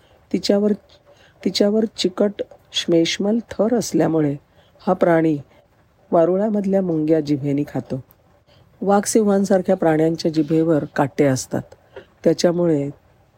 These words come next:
ते भक्ष्याचं कातडंसुद्धा सोलू शकतात. जिभेचा पुढचा लवचिक भाग शब्दांचा अचूक उच्चार करण्यात सर्वात महत्त्वाची भूमिका बजावतो. तर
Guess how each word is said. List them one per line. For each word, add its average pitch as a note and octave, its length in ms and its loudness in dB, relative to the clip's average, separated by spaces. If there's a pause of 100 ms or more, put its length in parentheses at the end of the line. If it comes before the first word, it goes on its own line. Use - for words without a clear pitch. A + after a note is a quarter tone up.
(200)
ते F3+ 60 2
भक्ष्याचं D#3+ 580 -2
कातडंसुद्धा E3 720 0
सोलू D3 340 0
शकतात. - 420 -8 (1200)
जिभेचा G3+ 840 0 (160)
पुढचा D#3 360 0
लवचिक D3 560 0
भाग C#3+ 260 -2 (480)
शब्दांचा D#3 640 0 (160)
अचूक - 540 -4
उच्चार D#3+ 400 0
करण्यात C#3+ 420 0 (560)
सर्वात D#3+ 680 0
महत्त्वाची C#3 500 -2
भूमिका C3+ 440 -2
बजावतो. B2+ 500 -6 (1200)
तर D3 300 2